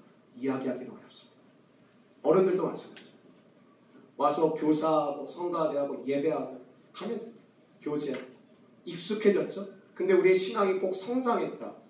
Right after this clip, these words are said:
성숙했다고 이야기할 수 있을까요? 전 꼭 그렇진 않다고 생각합니다. 익숙해지는 것은 필요한 일이지만 익숙해질수록 우리가 바라봐야 되는 것은 무엇이냐? 성장이고 성숙이라는 것이죠.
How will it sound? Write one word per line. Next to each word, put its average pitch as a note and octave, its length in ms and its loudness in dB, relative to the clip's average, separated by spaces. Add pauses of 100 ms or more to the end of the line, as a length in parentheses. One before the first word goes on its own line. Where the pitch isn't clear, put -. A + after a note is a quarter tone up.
성숙했다고 A#3 720 -2
이야기할 D#3 380 2
수 - 100 -6
있을까요? - 380 -10 (280)
전 C#3 380 -6
꼭 C#3+ 220 2
그렇진 - 360 -6
않다고 - 280 -14
생각합니다. - 340 -20 (800)
익숙해지는 A#3 640 4
것은 G#3+ 260 4
필요한 B3+ 380 6
일이지만 - 500 -2 (240)
익숙해질수록 A3+ 960 2
우리가 G#3+ 240 6
바라봐야 F#3+ 480 6
되는 F#3 180 4
것은 E3 220 0
무엇이냐? B2+ 380 -2
성장이고 E3 960 -2
성숙이라는 A#3 760 -8
것이죠. - 320 -20